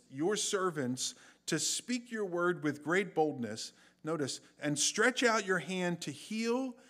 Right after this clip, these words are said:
and perform signs and wonders through the name of your holy servant, Jesus." That was their prayer. Here we are, less than a chapter later,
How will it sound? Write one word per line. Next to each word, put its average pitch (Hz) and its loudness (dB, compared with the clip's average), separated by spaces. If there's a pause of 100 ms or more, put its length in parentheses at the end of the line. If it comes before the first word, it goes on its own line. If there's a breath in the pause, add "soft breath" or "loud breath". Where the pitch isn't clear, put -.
(180 loud breath)
and 156 -2
perform 180 0
signs 208 0
and 180 -4
wonders 135 -2 (320 loud breath)
through 196 -4
the 202 2
name 151 0
of 131 -4
your 131 -2
holy 156 -6
servant, 113 -6 (340 soft breath)
Jesus." 110 -10 (340)
That 170 -6
was 202 -10
their 202 -4
prayer. 240 -6 (140 soft breath)
Here 226 -2
we 233 -2
are, 170 4
less 175 0
than 170 -2
a 151 0
chapter 202 -2
later, 143 -2